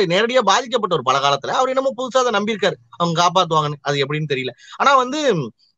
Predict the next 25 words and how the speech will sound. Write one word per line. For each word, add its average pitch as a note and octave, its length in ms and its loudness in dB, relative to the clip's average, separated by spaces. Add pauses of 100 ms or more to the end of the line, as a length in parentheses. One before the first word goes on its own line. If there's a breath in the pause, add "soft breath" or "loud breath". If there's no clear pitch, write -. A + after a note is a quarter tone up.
திரு F#3+ 100 0
அண்ணாமலை D4 420 2
அவர்கள் A#3+ 240 4
வந்து B3 200 -4
தன்னை A3+ 460 0
கடுமையாக D4+ 480 0
இப்படி A3+ 200 -4
விமர்சிச்ச, G#3+ 580 -2
தன்னை G3+ 300 2
வந்து A3+ 260 0 (320)
தனக்கு F#3+ 260 0
ஒரு E3 80 -2
பட்டப்பேரை B3+ 420 2
கொடுத்து G#3+ 220 -2
தமிழ்நாடு G#3+ 360 2
முழுக்க G#3 320 2
தன்னை, F#3+ 280 0 (380 soft breath)
ஆனா G3+ 180 4
அது F3 240 2
அவருக்கு D3 360 0
பாசிட்டிவா B3+ 500 2
முடிஞ்சிருச்சுங்கிறது B3+ 680 -4
வேற. G3 220 6 (1000 loud breath)
ஆனா G#3 280 2
வந்து C#4 240 2